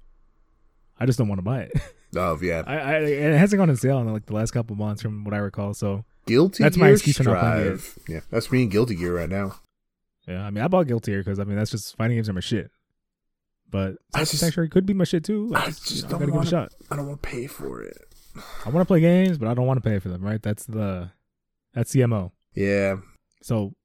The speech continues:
Speaker 1: <laughs> Smite and Stranger Things. I know you know somebody that plays Smite, so
Speaker 2: It's me. I play Smite. I've
Speaker 1: What?
Speaker 2: played, I've played Smite
Speaker 1: Bullshit.
Speaker 2: before. I have it
Speaker 1: Like, once or
Speaker 2: installed.
Speaker 1: twice?
Speaker 2: It's, it's installed on my computer.
Speaker 1: You don't, you don't play that shit,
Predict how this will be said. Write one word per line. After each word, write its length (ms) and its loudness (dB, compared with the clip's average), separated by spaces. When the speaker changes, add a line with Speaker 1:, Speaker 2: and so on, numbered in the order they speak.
Speaker 1:
<laughs> 280 4
Smite 560 2
and 180 2
Stranger 540 4
Things. 580 -8
I 160 4
know 380 6
you 180 4
know 140 8
somebody 260 6
that 80 4
plays 260 6
Smite, 400 -2
so 540 2
Speaker 2:
It's 200 -4
me. 360 -2
I 220 -4
play 180 -2
Smite. 340 -6
I've 240 4
Speaker 1:
What? 80 2
Speaker 2:
played, 220 6
I've 180 -2
played 240 2
Smite 220 0
Speaker 1:
Bullshit. 120 2
Speaker 2:
before. 360 -6
I 60 4
have 140 10
it 80 8
Speaker 1:
Like, 100 6
once 100 4
or 20 4
Speaker 2:
installed. 240 10
Speaker 1:
twice? 440 4
Speaker 2:
It's, 200 6
it's 320 4
installed 260 6
on 60 6
my 40 6
computer. 340 0
Speaker 1:
You 140 -4
don't, 100 -8
you 120 0
don't 120 -8
play 220 0
that 140 2
shit, 380 -2